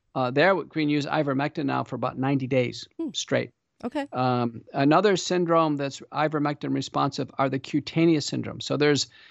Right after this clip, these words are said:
Speaker 1: um, there's, like, a sloughing illness that people develop. Uh, and this can happen after the vaccine. They become like a, there's one man, I met him one time, he's called the snake man,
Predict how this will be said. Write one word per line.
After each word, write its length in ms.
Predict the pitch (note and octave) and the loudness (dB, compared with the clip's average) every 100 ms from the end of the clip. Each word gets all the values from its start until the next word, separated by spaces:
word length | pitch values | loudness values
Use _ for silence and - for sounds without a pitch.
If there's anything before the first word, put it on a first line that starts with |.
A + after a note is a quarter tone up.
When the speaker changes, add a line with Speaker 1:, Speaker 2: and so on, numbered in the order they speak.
| _ - | _ -4
Speaker 1:
um, 500 | C3+ C3+ C3+ B2+ A#2+ - - D#4+ | 2 4 4 2 0 -8 -14 0
there's, 240 | D3+ D3+ | 2 4
like, 160 | F#3 E3 | 2 0
a 60 | |
sloughing 640 | - - - E3 - E3 C#3 | -2 -2 2 2 2 -2 -2
illness 380 | C#3 B2+ A#2+ A2+ | -4 -6 -8 -10
that 180 | A#2+ A2+ | -12 -12
people 280 | - B2+ A#2+ | -10 -10 -10
develop. 460 | A#2+ A2+ A#2+ - - - | -8 -4 -4 -6 -12 -8
Uh, 160 | A2+ - _ | -6 -8 _
and 80 | - | 4
this 120 | F#3+ | 4
can 160 | - F#3+ | 6 4
happen 280 | E3+ E3 C#3+ | 4 2 2
after 260 | C#3+ C#3+ C#3 | -2 -2 -8
the 80 | B2 | -6
vaccine. 480 | B2 A#2+ - D#3 | -8 -6 -4 0
They 80 | C3+ | 0
become 360 | C#3+ D3 - G#3 | -2 -2 0 2
like 200 | E3+ D3+ | 2 2
a, 160 | A#2+ A#2+ - _ | -2 -4 -12 _
there's 140 | D#3+ D3 | 0 4
one 240 | F#3+ F3+ | 4 6
man, 380 | D#3 E3+ D#3+ D3 | 4 4 4 0
I 100 | C#3+ | -2
met 220 | C#3 D#3 | 0 0
him 140 | D#3 | 0
one 160 | C#3+ C#3 | -2 -4
time, 240 | - C#3 | -4 -6
he's 120 | C3+ C3 | -4 -4
called 300 | - D3+ C#3 | 0 0 0
the 80 | |
snake 480 | C3 - D3+ D#3 - | -6 -2 0 0 0
man, 240 | C3 B2 | -4 -4